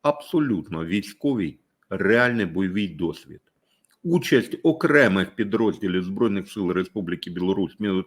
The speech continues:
миротворчих операціях, а там чисельність, е, контингенту чи то, м, підрозділів складала приблизно до ста осіб, ну, навряд чи можна назвати реальним бойовим досвідом.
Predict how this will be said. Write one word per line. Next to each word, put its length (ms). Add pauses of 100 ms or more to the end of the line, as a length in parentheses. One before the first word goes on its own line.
миротворчих 840
операціях, 760 (280)
а 100
там 240
чисельність, 840 (440)
е, 300
контингенту 1080 (400)
чи 200
то, 260 (560)
м, 120
підрозділів 920
складала 520
приблизно 520
до 140
ста 240
осіб, 500
ну, 140
навряд 440
чи 80
можна 360
назвати 540
реальним 400
бойовим 460
досвідом. 540